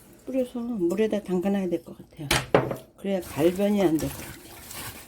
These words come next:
갈변이 될까 봐요. 밤을 많이 두고 먹어서. <laughs>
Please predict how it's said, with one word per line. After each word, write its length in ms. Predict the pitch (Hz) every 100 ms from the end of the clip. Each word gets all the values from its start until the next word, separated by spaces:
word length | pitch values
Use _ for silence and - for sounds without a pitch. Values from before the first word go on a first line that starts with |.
| - - - - - - - - - - - -
갈변이 460 | - 196 220 233 214
될까 260 | 175 -
봐요. 240 | - - 117 - - - - - - - - -
밤을 320 | 156 208 220
많이 300 | 165 180 202
두고 240 | 175 170
먹어서. 540 | 190 214 214 214 -
<laughs> 40 | 220